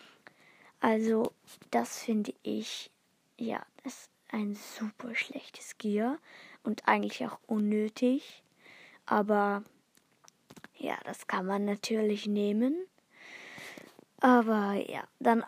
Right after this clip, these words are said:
auf Platz vier, glaub ich, da hat man noch, also man hat noch vier andere Gears.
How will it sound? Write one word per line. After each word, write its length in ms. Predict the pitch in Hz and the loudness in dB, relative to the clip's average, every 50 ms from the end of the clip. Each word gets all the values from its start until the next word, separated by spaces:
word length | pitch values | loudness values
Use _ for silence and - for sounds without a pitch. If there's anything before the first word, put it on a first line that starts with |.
| 605 - | 2 4
auf 400 | - 262 247 - - - - - _ _ _ - - | 4 4 4 0 -6 -10 -12 -14 _ _ _ -12 -2
Platz 500 | - 240 220 214 - - - - - - | 2 2 2 2 2 -4 -8 -10 -10 -10
vier, 1040 | - - - - - - - 311 311 311 277 226 208 208 202 208 214 233 262 302 330 - - _ _ _ _ _ _ _ _ _ _ _ - - _ | -8 -8 -8 -8 -6 -2 0 2 4 6 4 4 4 2 0 -2 0 0 0 -2 -2 -6 -12 _ _ _ _ _ _ _ _ _ _ _ -20 -18 _
glaub 520 | - 247 233 233 233 233 240 247 233 240 | -2 0 2 4 4 6 4 4 2 4
ich, 760 | 247 240 240 240 240 240 - - - - - - - - - - _ _ _ _ _ _ _ _ - - _ _ _ _ _ _ _ _ _ _ _ _ - _ _ - - - _ - _ | 4 4 4 4 2 0 -4 -8 -14 -16 -18 -20 -20 -20 -20 -20 _ _ _ _ _ _ _ _ -20 -20 _ _ _ _ _ _ _ _ _ _ _ _ -20 _ _ -18 -18 -18 _ -20 _
da 360 | - 254 233 233 233 226 240 - | 0 2 2 2 2 0 -2 -2
hat 80 | 247 262 - _ - - - | -4 -6 -8 _ -20 -4 -2
man 520 | 240 226 226 233 220 220 220 220 226 254 | 0 0 0 0 -2 -2 -4 -4 -2 -2
noch, 320 | 226 220 214 214 - - - - - - - _ _ - _ - - _ _ _ _ - - - | -2 -4 -4 -6 -10 -16 -18 -20 -20 -20 -20 _ _ -20 _ -20 -20 _ _ _ _ 2 2 2
also 320 | - 254 247 247 247 254 247 | -2 -2 -2 0 0 2 2
man 280 | 233 226 226 226 240 | 2 2 0 -2 -4
hat 140 | 247 277 277 | -6 -6 -6
noch 160 | 269 254 - - | -8 -10 -10 -12
vier 300 | - 269 262 262 - - | -12 -8 -8 -8 -8 -6
andere 360 | - 247 247 262 285 294 277 254 | -4 0 2 4 4 4 2 -2
Gears. 600 | 247 - 240 240 254 269 294 370 381 - - - | -4 -6 -2 0 0 2 0 -2 -6 -10 -18 -20